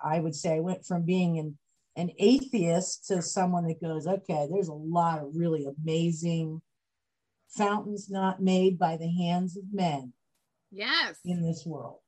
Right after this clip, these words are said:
Speaker 1: And,
Speaker 2: Yes.
Speaker 1: you know, so I'm, I, it really was mind expanding that way, I think. Um,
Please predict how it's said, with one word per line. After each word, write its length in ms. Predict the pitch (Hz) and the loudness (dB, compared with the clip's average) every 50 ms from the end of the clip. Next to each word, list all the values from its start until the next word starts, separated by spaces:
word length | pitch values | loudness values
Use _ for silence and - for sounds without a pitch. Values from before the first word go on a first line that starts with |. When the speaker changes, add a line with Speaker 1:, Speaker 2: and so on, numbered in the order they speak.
| _ _ _ - | _ _ _ -6
Speaker 1:
And, 560 | 165 165 170 165 165 160 160 156 202 254 202 | -2 0 0 0 0 -2 -2 -4 -6 -6 -8
Speaker 2:
Yes. 100 | 151 - _ | -12 -14 _
Speaker 1:
you 180 | 196 196 190 190 | 0 2 4 4
know, 340 | 170 165 156 147 147 143 135 | 4 2 2 -2 -4 -6 -8
so 120 | 131 - 175 | -4 -2 0
I'm, 220 | 170 170 165 156 - 139 | 0 0 0 -2 -2 -2
I, 160 | 165 160 156 - - - | -2 -2 -4 -6 -12 -10
it 140 | 139 170 170 | -8 -6 -2
really 280 | 175 185 185 180 175 165 | 0 2 2 2 2 2
was 180 | 165 160 151 | 0 0 0
mind 340 | 160 165 160 165 170 175 165 | 0 0 0 2 0 0 -2
expanding 560 | 156 147 - - - 151 143 135 135 135 135 127 | -2 -6 -10 -8 -6 -6 -6 -6 -8 -12 -14 -16
that 180 | 127 123 120 - _ | -14 -16 -16 -18 _
way, 100 | 120 - | -16 -16
I 120 | 117 117 - _ | -16 -16 -18 _
think. 160 | - - - _ _ _ _ _ _ _ _ _ _ _ _ _ _ _ _ _ - | -18 -20 -20 _ _ _ _ _ _ _ _ _ _ _ _ _ _ _ _ _ 2
Um, 460 | 165 170 165 156 147 143 139 135 | 4 4 4 4 2 -2 -6 -10